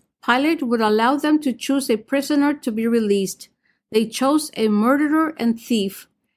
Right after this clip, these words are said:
"Give us Barabbas! Give us Barabbas!" Whom do we choose? When we vote for preservation of our comforts instead of preservation of human life, whom do we choose? Who is our Barabbas?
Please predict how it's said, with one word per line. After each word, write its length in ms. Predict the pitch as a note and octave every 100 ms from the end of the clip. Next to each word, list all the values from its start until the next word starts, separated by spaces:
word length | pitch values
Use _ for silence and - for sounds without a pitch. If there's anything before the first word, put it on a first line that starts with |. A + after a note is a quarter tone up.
| _ _ _
"Give 240 | B3 D4 D4
us 160 | D#4
Barabbas! 880 | D4+ A#3+ A#3 A3 G#3 G3 G#3 - - _ -
Give 260 | B3 D4 D4
us 140 | C#4
Barabbas!" 880 | C4+ B3+ A3 G3+ G3 G3 - - _ _ _ _ _ -
Whom 280 | C#4 D#4 D#4+
do 100 | E4
we 160 | C#4
choose? 580 | - - A#3+ C#4+ - - _ _ _ _
When 220 | - A3+ A3+
we 160 | D#4
vote 380 | F4+ D4 D4+ D#4+
for 220 | - A#3
preservation 800 | A3+ C4+ C4 - C4+ C4+ C4+ D4+
of 160 | C4 B3+
our 100 | G#3
comforts 720 | - B3 C4+ - F#3+ F#3+ - -
instead 480 | A3 G#3 - A#3+ C#4+
of 180 | D4
preservation 720 | - B3+ C#4+ B3 A#3+ B3+ C#4
of 100 | A#3 - -
human 280 | B3 B3
life, 400 | A3 G#3 A3 A3+ _ _ _ -
whom 240 | B3+ C#4+ E4
do 100 | D#4+
we 140 | C4+
choose? 600 | G#3+ - A3 C#4+ - - _ _ _ _ _ _ _ _ _
Who 240 | - E4+
is 260 | D#4 D#4 -
our 160 | A#3 A3+
Barabbas? 800 | A3 G#3 G3 G3 A#3+ E4 - -